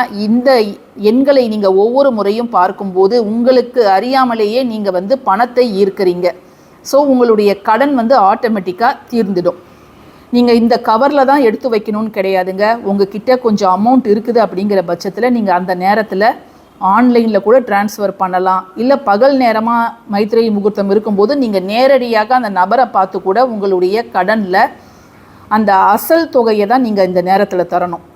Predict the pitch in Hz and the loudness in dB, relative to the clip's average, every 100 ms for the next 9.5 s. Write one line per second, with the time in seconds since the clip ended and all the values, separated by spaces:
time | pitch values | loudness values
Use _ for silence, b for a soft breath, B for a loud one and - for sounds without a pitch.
0 | - 190 185 208 254 269 233 240 202 190 | -18 -6 -2 2 2 2 2 2 2 0
1 | - 254 226 202 214 185 180 180 185 175 | 0 0 0 -2 -2 -2 0 -2 -2 -2
2 | 175 185 180 170 175 170 190 226 190 175 | -4 -6 -4 -4 -4 -4 0 0 0 -4
3 | - 277 240 254 254 - B B B B | -2 -4 0 2 2 -2 B B B B
4 | - 196 196 196 185 175 220 349 - - | -8 -2 0 0 0 2 2 0 -6 -20
5 | - - - 185 - 294 294 208 180 175 | -20 -14 -4 -2 0 0 2 0 0 -2
6 | - - 180 180 233 269 311 262 240 196 | -6 -12 -8 -4 0 0 0 0 2 2
7 | 208 214 208 208 190 180 180 175 170 214 | 0 -2 -2 -4 -2 -2 -2 -2 0 2
8 | 262 180 208 247 247 202 226 208 202 233 | 2 2 0 -2 0 0 2 0 0 -4
9 | 185 180 240 190 175 | -4 0 0 0 -2